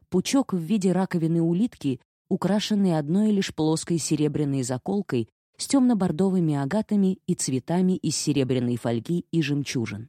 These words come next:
Линжун выглядела очень худенькой и тоненькой, словно ива, покачивающаяся над водой. В голове промелькнула мысль, что если она похудеет ещё немного,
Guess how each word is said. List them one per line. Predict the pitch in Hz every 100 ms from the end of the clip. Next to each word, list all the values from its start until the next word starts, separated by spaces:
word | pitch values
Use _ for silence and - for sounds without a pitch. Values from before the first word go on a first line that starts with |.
| _ _ _ _ _ _ _ -
Линжун | 196 214 196 269
выглядела | 233 226 226 190 202 -
очень | 190 - 202
худенькой | 185 - 247 220 208 208
и | 202 175
тоненькой, | - 190 139 117 113 107 120 _ _ -
словно | - 220 196 185
ива, | 185 - 208 151 135
покачивающаяся | 135 - 143 - 131 127 123 139 127 - 131
над | 131 120
водой. | 151 139 123 - _ _ _ -
В | 160
голове | 165 165 151 175
промелькнула | 185 175 165 151 165 156 131
мысль, | 147 196 - 127 _ - -
что | - 233
если | 233 233
она | 214 233 233
похудеет | 180 - 170 226 202 -
ещё | 180 190 - 185
немного, | 139 139 165 220 151